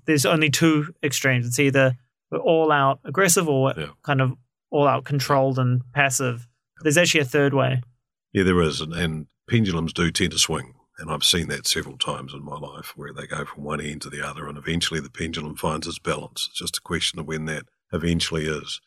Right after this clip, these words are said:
Speaker 2: But interestingly, I mean, again, some of these regulatory processes put in place in order to try and govern the way the banks behave. I mean, if, uh, if, if as a listener, if you're a Financial Review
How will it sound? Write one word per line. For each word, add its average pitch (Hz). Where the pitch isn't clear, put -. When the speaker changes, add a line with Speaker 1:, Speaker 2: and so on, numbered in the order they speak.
Speaker 2:
But 87
interestingly, 127
I 90
mean, 95
again, 90
some 98
of 90
these 85
regulatory 85
processes 85
put 82
in 78
place 78
in 78
order 76
to -
try 80
and 73
govern 80
the 76
way 76
the 78
banks 80
behave. 80
I -
mean, 82
if, -
uh, 80
if, -
if -
as 82
a 85
listener, 85
if -
you're 82
a 69
Financial 87
Review 85